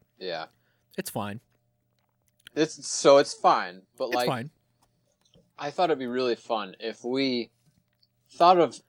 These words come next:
Speaker 1: a better way to market this product. I know that these kind of things, you know, like we keep talking about, uh, it's, it's a, a viral reaction type thing.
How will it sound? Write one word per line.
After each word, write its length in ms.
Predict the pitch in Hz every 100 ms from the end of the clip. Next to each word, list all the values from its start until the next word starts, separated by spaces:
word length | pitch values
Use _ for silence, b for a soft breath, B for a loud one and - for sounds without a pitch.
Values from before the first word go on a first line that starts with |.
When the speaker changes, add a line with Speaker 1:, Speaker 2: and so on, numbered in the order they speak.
| _
Speaker 1:
a 100 | -
better 540 | - _ 135 135 131 120
way 540 | 117 113 95 90 85 _ _ -
to 140 | 123
market 440 | 110 120 123 120 110
this 180 | 113 -
product. 480 | 120 98 78 87 98
I 60 |
know 200 | 123 147
that 160 | 127 127 _ b b b
these 280 | 123 196 190
kind 200 | 190 170
of 80 | 156
things, 520 | - 139 135 135 - _ _ _ -
you 120 | 123
know, 140 | 120
like 240 | 117 120 117
we 100 | 135
keep 260 | - -
talking 400 | - 123 113 117
about, 400 | 110 98 101 104 _ _ _ _
uh, 200 | 110 101 92
it's, 280 | 117 - -
it's 220 | 147 135
a, 160 | 147 131
a 140 | 131 127
viral 720 | 127 131 139 131 127 120 117 _ _ _ _ _ -
reaction 640 | 123 120 117 117 - 117
type 320 | 107 120 110
thing. 460 | - 113 104 101